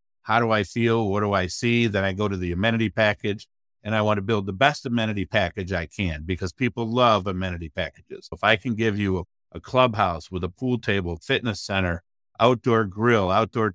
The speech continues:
T V, lovely, nice wicker furniture to hang out,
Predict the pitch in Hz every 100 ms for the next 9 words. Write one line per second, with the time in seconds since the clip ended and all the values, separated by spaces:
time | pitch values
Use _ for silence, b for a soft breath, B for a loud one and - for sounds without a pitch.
0 | - 110 98 110 117 98 90 90 110 107
1 | 104 104 98 107 101 85 107 101 98 -
2 | 113 104 - 98 85 90 104 104 113 101
3 | 87